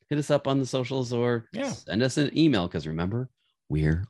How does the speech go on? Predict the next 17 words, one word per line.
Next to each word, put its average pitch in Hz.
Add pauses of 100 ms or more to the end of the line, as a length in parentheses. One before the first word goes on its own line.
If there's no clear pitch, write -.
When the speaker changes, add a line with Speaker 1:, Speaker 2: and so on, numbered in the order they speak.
Speaker 2:
What 127
do 175
you 196
Speaker 1:
old. 185
Speaker 2:
think 208
of 208
Champions, 160
like, 92
Speaker 1:
Yeah, 123
Speaker 2:
idea? 82
Speaker 1:
yeah. 117
Speaker 2:
Do 92
you 92
think 113
that's 123
gonna 131
happen? 85